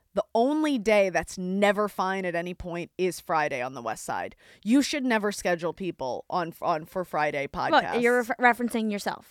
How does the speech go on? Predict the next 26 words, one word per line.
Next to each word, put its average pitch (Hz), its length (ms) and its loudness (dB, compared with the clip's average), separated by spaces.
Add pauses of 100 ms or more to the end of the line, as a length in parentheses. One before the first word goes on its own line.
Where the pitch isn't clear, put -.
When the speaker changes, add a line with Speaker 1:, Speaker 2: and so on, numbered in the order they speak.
Speaker 1:
I'm 240 160 4
referencing 220 360 0
myself, 185 280 -2 (120)
uh, 220 40 0
but 254 160 6
I'm 285 140 6
just 285 180 -2
saying, 247 220 4
like, 202 160 4
Speaker 2:
But 330 140 2
people 427 320 6
will 453 100 4
do 339 120 -2
it 359 60 0
in 339 60 0
the 320 80 0
morning, 277 280 4
and 247 80 2
not 247 160 2
everyone's 240 320 0
coming 233 200 -2
from 202 140 -8
that 185 140 -4
far - 280 -10 (160)
away. 226 120 2
Speaker 1:
Yeah. 185 200 0